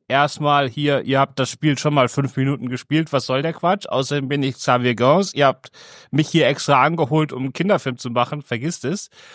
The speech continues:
Dann haben die dem zugestimmt, dass er doch R-Rating darf. Und dann haben sie später Angst vor, vor der eigenen Courage gekommen und sind wieder zurückgerudert.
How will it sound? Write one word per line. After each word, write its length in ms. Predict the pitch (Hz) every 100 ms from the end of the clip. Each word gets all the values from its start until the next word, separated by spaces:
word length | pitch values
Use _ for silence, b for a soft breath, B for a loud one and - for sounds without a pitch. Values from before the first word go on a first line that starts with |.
| B B B
Dann 180 | 156 156
haben 180 | 165 170
die 140 | 147
dem 180 | 135 131
zugestimmt, 600 | - 277 285 170 143 120
dass 120 | 127 123
er 100 | 107
doch 240 | 196 226
R-Rating 640 | 104 110 104 92 - 87
darf. 340 | 85 80 - -
Und 160 | 110
dann 260 | 139 208 185
haben 160 | 165 170
sie 120 | 151
später 400 | - 170 170 139
Angst 240 | 160 165
vor, 280 | 170 127 135
vor 160 | - 147
der 80 | 127
eigenen 320 | 131 143 143
Courage 420 | 135 135 170 160
gekommen 360 | 139 120 139 135
und 60 |
sind 200 | 120 123
wieder 160 | 127 117
zurückgerudert. 680 | - 185 131 95 71 -